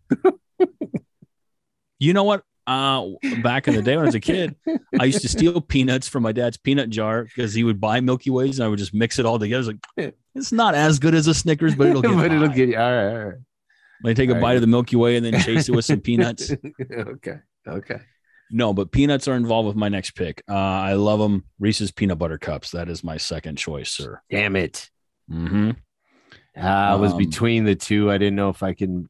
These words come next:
Speaker 1: get take five later, but yeah, that
Speaker 2: Yeah.
Speaker 1: is, that's
Speaker 2: You don't
Speaker 1: that's
Speaker 2: have a take
Speaker 1: everything.
Speaker 2: five without the Reese's Peanut Butter Cup. You know, have
Speaker 1: I
Speaker 2: a
Speaker 1: know,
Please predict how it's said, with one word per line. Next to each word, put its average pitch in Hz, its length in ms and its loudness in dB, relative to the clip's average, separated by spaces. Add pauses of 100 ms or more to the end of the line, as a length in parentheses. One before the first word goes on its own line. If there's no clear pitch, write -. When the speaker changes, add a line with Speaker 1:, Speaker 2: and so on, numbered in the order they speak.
Speaker 1:
get 92 240 -2
take 85 260 -4
five 85 320 0
later, 85 360 -2
but 80 300 -6
yeah, 76 480 -4 (300)
that 107 200 2
Speaker 2:
Yeah. 90 240 2
Speaker 1:
is, - 200 -10 (180)
that's - 760 -2 (1600)
Speaker 2:
You 104 120 0
don't 127 100 2
Speaker 1:
that's 117 80 0
Speaker 2:
have 160 140 0
a 156 40 -2
take 110 220 0
Speaker 1:
everything. 90 80 -8
Speaker 2:
five 95 260 0
without 101 300 -2
the 98 80 -6
Reese's 104 340 -2
Peanut 98 260 -4
Butter 87 200 -2
Cup. 78 300 -8
You 82 60 -6
know, 80 80 -4 (220)
have 113 220 0
Speaker 1:
I 139 40 0
Speaker 2:
a 139 100 0
Speaker 1:
know, 117 580 2